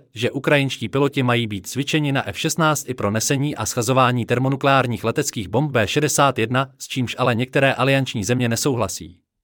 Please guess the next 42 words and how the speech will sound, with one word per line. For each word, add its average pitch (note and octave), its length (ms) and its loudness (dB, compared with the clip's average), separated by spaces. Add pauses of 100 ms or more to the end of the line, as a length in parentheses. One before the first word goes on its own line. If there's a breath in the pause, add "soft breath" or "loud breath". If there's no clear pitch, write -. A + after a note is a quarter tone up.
(1000)
Informace E3 520 2
unikly D#3+ 380 2
z - 60 -2
okruhu D3+ 340 2
spojeneckého C#3+ 640 2
velení C3 320 2
v G2+ 40 -8
nato A#2+ 220 0
na A2 80 0
sociální B2 540 0
sítě C3+ 300 -4
už - 180 -6
minulý B2+ 320 -2
týden C#3+ 400 -2
a A#2 140 0
najednou C#3+ 420 0
to C3+ 120 0
do A#2 100 0
sebe B2+ 240 0
zapadá, B2 460 2
proč A#2 220 -4
se G#2+ 140 -2
Řehka B2 280 -2
aktivizuje C#3 640 0
a A2 160 -2
dopředu A#2+ 400 -2
varuje B2+ 300 2
před F#2+ 200 -4
výsledky C#3 460 -2
ukrajinské C#3 600 0
ofenzívy C#3 540 -2
a G#2+ 200 0
rovněž B2 320 -2
před G2+ 200 -6
vypuknutím C3 540 -4
války C3+ 320 2
mezi A#2+ 220 0
Ruskem C#3+ 400 0
a A#2 120 -2
nato. C3+ 240 -2
Proč - 300 -6
myslíte, D3+ 480 -2